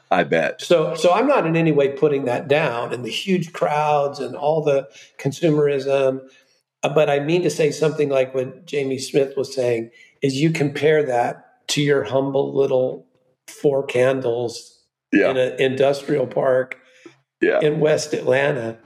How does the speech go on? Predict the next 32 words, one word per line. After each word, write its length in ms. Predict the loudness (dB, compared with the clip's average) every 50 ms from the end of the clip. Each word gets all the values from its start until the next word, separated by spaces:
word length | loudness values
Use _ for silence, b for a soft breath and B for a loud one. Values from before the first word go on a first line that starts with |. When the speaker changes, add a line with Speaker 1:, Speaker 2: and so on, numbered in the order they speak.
| _ _ _ _ _ _ _ _ _ _ _ _ _ _ _ -2
Speaker 2:
But 140 | 0 2 2
it's 200 | 2 0 0 0
so 200 | 2 2 2 2
powerful. 500 | 2 0 0 2 2 0 -2 -4 -4 -2
I 80 | 0 2
mean, 140 | 2 2
I 40 | 2
think 240 | 2 2 0 0 2
that 140 | 2 2 2
was 120 | 2 0 -2
Speaker 1:
It's 80 | -4 -2
Speaker 2:
Jamie's 260 | 0 2 2 2 4
Speaker 1:
so 200 | 2 2 2 2
Speaker 2:
point, 200 | 2 2 2 0 0
Speaker 1:
powerful. 240 | -2 -4 -6 -2 -2
Speaker 2:
that 160 | -2 -2 2
we 140 | 0 0 2
have 340 | 2 0 0 0 0 -2 -2
these 200 | -2 -2 -2 0
things 320 | 0 0 2 0 -2 -4
that 120 | -6 -6 -4
can 200 | -4 -4 -4 -2
re-habituate 1120 | -2 -2 0 0 -2 -2 -6 -4 -4 -4 -2 0 0 0 -2 -2 -2 2 2 2 2 0 -2
our 140 | 0 0 0
hearts 460 | -2 -4 -4 -2 -2 -2 -2 -6 -12 -18 B B B B B B 0
if 200 | 0 0 0 -2
we 160 | -2 0 2
intend 540 | 2 2 0 -4 -4 0 0 0 2 2 0
them 200 | 0 0 0 -2
to 80 | -6 -8
do 200 | -8 -8 -8 -8
so. 340 | -8 -10 -10 -12 -12 -14